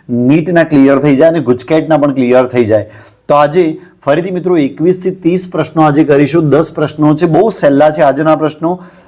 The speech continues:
અ, જે આગળના બે પ્રીવિયસ વીડિયો છે બહુ લાંબા બન્યા હતા, કારણ કે અંદર બહુ સમજણવાળા, કોન્સેપ્ટવાળા ક્વેશ્ચન હતા. આજે પણ અમુક ક્વેશ્ચન કોન્સેપ્ટવાળા અને અમુક ડિટેલ ડેટા છે.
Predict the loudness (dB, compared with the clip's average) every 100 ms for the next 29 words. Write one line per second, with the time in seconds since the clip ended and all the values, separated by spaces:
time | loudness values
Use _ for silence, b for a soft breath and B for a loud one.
0 | B 0 2 4 4 2 -2 0 0 0
1 | -2 0 0 -2 -4 -2 0 -2 -2 -2
2 | -2 -2 0 0 0 0 0 0 0 0
3 | 0 -2 B B -2 -2 -2 -4 0 0
4 | 0 -2 0 0 4 4 4 2 -4 -6
5 | -6 -2 0 0 -2 -6 -4 -2 -2 -2
6 | B B B -2 2 2 2 2 0 0
7 | 0 0 -4 -2 -2 -2 -2 0 2 2
8 | 0 -2 -2 0 2 2 0 B B B
9 | _ -6 0 2 2 0 0 -4 -4